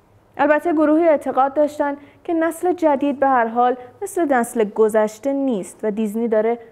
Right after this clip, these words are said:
مسیر درستی رو میره. البته دیزنی هم موفقیتایی داشت، مثلاً توی انیمیشن انکانتو حذف شخصیت شرور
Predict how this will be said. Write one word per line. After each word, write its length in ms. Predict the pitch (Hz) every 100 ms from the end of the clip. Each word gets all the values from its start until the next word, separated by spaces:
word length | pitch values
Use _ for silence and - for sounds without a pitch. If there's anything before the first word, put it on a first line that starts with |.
| - 294
مسیر 340 | 277 302 311
درستی 640 | 311 240 220 214 - -
رو 60 | -
میره. 240 | - - - - -
البته 320 | 339 349 427 440
دیزنی 360 | 320 277 320
هم 160 | 381 349
موفقیتایی 920 | 311 254 254 262 247 254 247 302 254
داشت، 320 | 175 175 -
مثلاً 320 | 214 220 220 233
توی 180 | 254
انیمیشن 540 | 214 202 196 196 214 196
انکانتو 640 | 190 202 196 202 269 294 - -
حذف 400 | - 269 254 233
شخصیت 520 | 240 247 - 233 226 220
شرور 420 | 240 220 277